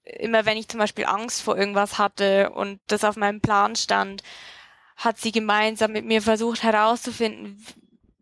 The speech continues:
wieso ich denn Angst jetzt vor einem Stück Brot hab. Und die Antwort war halt immer, ja,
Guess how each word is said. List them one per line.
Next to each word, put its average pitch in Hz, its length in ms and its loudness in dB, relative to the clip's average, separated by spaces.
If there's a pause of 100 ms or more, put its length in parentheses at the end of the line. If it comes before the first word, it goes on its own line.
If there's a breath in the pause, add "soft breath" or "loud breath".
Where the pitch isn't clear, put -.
wieso 220 480 4
ich 269 120 2
denn 208 180 0
Angst 185 360 -2
jetzt 196 200 -2
vor 208 100 2
einem 196 140 -4
Stück - 260 -4
Brot 202 360 -2
hab. 196 300 -2
Und 208 240 -16 (280)
die 214 100 0
Antwort 220 420 0
war 214 140 2
halt 214 140 0
immer, 214 260 2
ja, 208 400 2